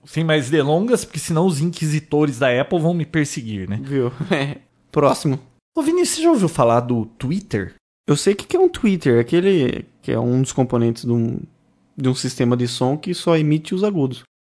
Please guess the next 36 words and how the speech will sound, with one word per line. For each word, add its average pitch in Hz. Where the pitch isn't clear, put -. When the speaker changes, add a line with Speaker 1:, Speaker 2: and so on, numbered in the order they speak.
Speaker 1:
Então, 381
você 392
viu 381
esse -
site 139
aí 123
que 117
tá 123
na 113
moda? 117
É 208
Twitter, 127
né? 156
Speaker 2:
Não 135
sei. 160
Speaker 1:
Ah, 277
deve 214
ser. -
Se -
eu 165
tiver 135
errado, 151
logo 147
descobriremos, 123
porque -
os 113
ouvintes 123
atentos 165
do 123
Papotec 127
não 139
deixam 135
passar 123
uma 160
vírgula. 123
Speaker 2:
Uma. 113